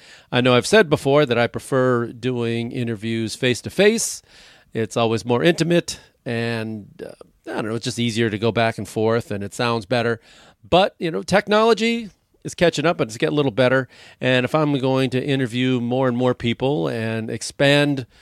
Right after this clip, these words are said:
my reach beyond just who happens to be in,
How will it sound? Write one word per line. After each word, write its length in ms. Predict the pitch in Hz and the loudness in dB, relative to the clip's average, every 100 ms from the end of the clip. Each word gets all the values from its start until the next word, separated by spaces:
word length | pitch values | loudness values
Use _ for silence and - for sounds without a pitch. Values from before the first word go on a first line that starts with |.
| _ - | _ -6
my 160 | 113 | -2
reach 440 | 120 117 131 156 - | 0 2 0 0 -2
beyond 440 | 120 117 120 117 | -2 0 -2 -4
just 200 | 113 - | -6 -4
who 140 | 131 113 | -2 0
happens 380 | 120 120 110 | 0 0 -4
to 100 | 98 | -8
be 400 | 98 120 120 123 - _ _ _ _ _ - | -6 -2 -2 -2 -8 _ _ _ _ _ -6
in, 480 | 127 123 113 117 | -4 -2 -4 -8